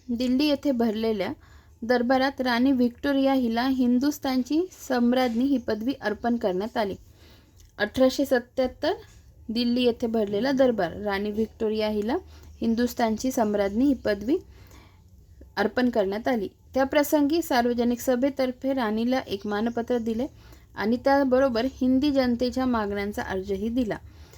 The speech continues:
रानड्यांच्या सर्व व्यवहारांवर सरकारने कडक लक्ष ठेवले, परंतु स्पष्ट असा पुरावा उपलब्ध न झाल्यामुळे अठराशे पंच्याऐंशी साली रानडे यांना काउन्सिलचे सभासद म्हणून नेमले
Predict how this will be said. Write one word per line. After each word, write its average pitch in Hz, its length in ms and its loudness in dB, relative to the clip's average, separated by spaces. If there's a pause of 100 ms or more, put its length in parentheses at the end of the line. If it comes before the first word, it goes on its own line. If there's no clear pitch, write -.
(200)
रानड्यांच्या 285 680 4
सर्व 262 360 2
व्यवहारांवर 240 840 0
सरकारने 233 640 -2
कडक 269 460 -2
लक्ष 240 280 -2
ठेवले, 214 420 -2
परंतु 254 580 -2 (420)
स्पष्ट - 520 -2 (140)
असा - 220 0
पुरावा 233 460 -2 (120)
उपलब्ध 214 420 -4 (240)
न 247 240 -2
झाल्यामुळे 170 480 0 (440)
अठराशे 277 480 0
पंच्याऐंशी 262 680 0
साली 220 320 0 (760)
रानडे 262 460 2
यांना 240 340 0
काउन्सिलचे 240 640 -2
सभासद 254 480 -2
म्हणून 240 320 2
नेमले 214 420 -2